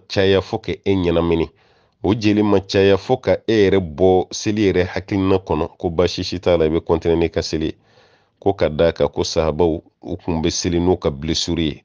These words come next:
u ka jeli, i n'a fɔ Saad bun Muaz, a joginna,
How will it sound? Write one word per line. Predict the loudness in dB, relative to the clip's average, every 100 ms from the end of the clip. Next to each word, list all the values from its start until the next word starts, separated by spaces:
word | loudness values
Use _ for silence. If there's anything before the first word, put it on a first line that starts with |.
| -18
u | -6
ka | -4
jeli, | -2 -2 -4 -2
i | 0
n'a | 0
fɔ | 0
Saad | -2 2 2 0
bun | -2
Muaz, | 0 2 2 0 -10 _ _ _ _ -10
a | -10
joginna, | -2 -2 2 2 2